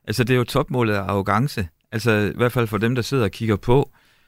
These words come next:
Altså, det er jo rigtigt, som, øh, Martin siger, det, på den måde er det ikke, øh, altså, breaking news for, øh, på Christiansborg, fordi at det, det har der været masser af eksempler på, at vi har de-,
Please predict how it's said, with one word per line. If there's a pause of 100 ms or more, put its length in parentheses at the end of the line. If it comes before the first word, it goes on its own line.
(340)
Altså,
det
er
jo
rigtigt,
som,
øh,
Martin
siger,
det,
på
den
måde
er
det
ikke,
øh,
altså, (920)
breaking
news
for, (200)
øh,
på
Christiansborg,
fordi
at
det,
det
har
der
været
masser
af
eksempler
på,
at
vi
har
de-,